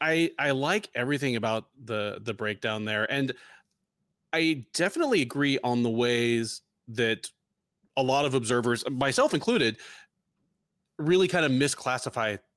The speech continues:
these guys' strengths. I mean, I've thought for a couple of years now that Font was one of the better pure boxers in that division. And it definitely, starting with his jab, he's one of the guys that about two years ago,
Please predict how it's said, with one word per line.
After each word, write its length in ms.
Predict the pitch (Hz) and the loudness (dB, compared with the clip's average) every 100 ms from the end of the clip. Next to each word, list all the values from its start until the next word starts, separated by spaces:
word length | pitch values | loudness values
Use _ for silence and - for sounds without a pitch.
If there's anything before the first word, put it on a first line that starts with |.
| _ | _
these 160 | 120 101 | -10 -6
guys' 240 | 110 107 | -4 -4
strengths. 360 | - 113 104 - | -4 -4 -4 -4
I 80 | 139 | -2
mean, 160 | 170 | -2
I've 320 | - 233 277 - _ _ | 0 0 -2 -6 _ _
thought 260 | - 151 - | -2 -2 -2
for 240 | 131 120 - - | -2 -2 -4 -6
a 80 | 120 | -4
couple 340 | 143 135 120 | -4 -2 -4
of 100 | 107 | -4
years 360 | 107 143 196 120 | -2 0 0 0
now 320 | 107 95 95 - - - | 0 -2 -4 -10 -20 -20
that 300 | 110 120 117 - _ - | -6 -2 -2 -6 _ -20
Font 400 | - 123 117 117 - _ _ - 120 | -4 0 0 -2 -10 _ _ -20 -12
was 380 | 110 120 113 104 | -2 0 -2 -6
one 400 | 104 110 120 117 | -4 -2 0 0
of 80 | |
the 60 | 110 | 0
better 400 | 110 110 107 101 _ _ | -2 0 0 -2 _ _
pure 280 | - 113 107 | -4 0 0
boxers 500 | - 107 101 113 101 | 0 -2 -2 -4 -4
in 140 | 123 110 | -2 -2
that 180 | 104 - | -2 -4
division. 440 | 104 107 104 107 | -2 -2 -2 -2
And 140 | 131 | 0
it 240 | 123 - 110 | -2 -4 -2
definitely, 480 | 139 151 135 131 - - | -2 0 0 0 -2 -6
starting 440 | - - 156 147 131 | -4 0 2 2 2
with 100 | 123 | 2
his 120 | 110 | 0
jab, 300 | 117 104 87 - | 0 -2 -2 -6
he's 220 | 123 117 | -4 -2
one 220 | 120 139 | 0 0
of 100 | 127 | 2
the 280 | 123 123 - 113 | 2 2 -2 -6
guys 380 | 135 120 117 101 | -2 0 0 0
that 120 | 120 | 0
about 320 | 113 113 113 | 0 -2 -2
two 140 | - 127 | 0 0
years 260 | 113 117 | 2 0
ago, 340 | 107 110 107 | 0 0 0